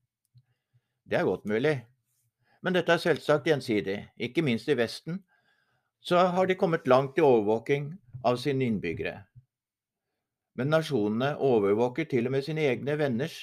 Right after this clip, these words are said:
ledere, og Israel ligger langt framme og i sommer kunne vi lese om firmaet Pegasus N S O Group,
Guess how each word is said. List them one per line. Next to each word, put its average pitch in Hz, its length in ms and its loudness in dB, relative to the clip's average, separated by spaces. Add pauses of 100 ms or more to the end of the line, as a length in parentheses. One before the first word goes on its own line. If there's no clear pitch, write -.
ledere, 151 540 0 (760)
og - 160 -10
Israel 139 480 0
ligger 85 240 0
langt 147 240 0
framme 135 380 0 (440)
og 107 100 2
i 107 60 -6
sommer 151 340 0
kunne 156 180 -4
vi 151 80 2
lese 131 280 2
om 143 120 -4
firmaet 117 460 0
Pegasus 113 640 -2
N 117 200 0
S 131 160 -6
O 131 240 6
Group, 135 300 0